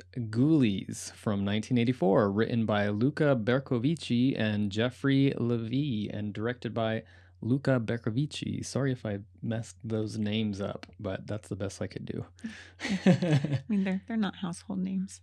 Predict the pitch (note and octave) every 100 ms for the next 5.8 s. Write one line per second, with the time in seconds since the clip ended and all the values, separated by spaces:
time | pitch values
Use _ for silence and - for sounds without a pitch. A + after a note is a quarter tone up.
0 | - - A#2 G3 - D3 - B2+ A2 A2+
1 | - - - - - - - - G3 F#3
2 | F#3+ G3+ A3 G#3+ A3 A#3+ G3+ - - G3
3 | D#3+ D#3 - D#3+ D#3 D#3+ D3+ C#3+ C#3 C#3+
4 | - - D#3+ D3+ - - - - G3 G#3
5 | - A3+ A#3 - D#3+ D#3 D#3